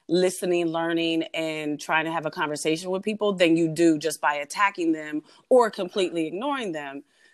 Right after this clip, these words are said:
So that's where, you know, Grown as Fuck podcast is just that. I'm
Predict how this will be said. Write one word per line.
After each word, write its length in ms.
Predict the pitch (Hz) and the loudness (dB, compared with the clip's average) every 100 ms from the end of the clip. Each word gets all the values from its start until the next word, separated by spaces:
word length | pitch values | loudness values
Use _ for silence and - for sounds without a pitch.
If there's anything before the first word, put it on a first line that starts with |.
| _ _ | _ _
So 300 | - 208 190 | -2 4 4
that's 340 | 185 214 254 233 | 4 0 -2 -6
where, 480 | 214 196 185 170 - | -2 -2 -2 -6 -10
you 160 | 202 | -12
know, 400 | 185 170 165 139 160 | -8 -8 -8 -10 -2
Grown 300 | 185 190 180 | 0 0 -2
as 160 | 165 | -6
Fuck 380 | - 190 185 - _ 180 | -2 2 2 0 _ -12
podcast 600 | - 160 139 151 147 - | -2 0 0 -6 -8 -8
is 120 | 151 | -8
just 280 | 160 151 - | -6 -8 -6
that. 340 | 151 156 170 - _ _ _ | -2 0 0 -2 _ _ _
I'm 400 | - 165 160 156 | -2 -2 0 -4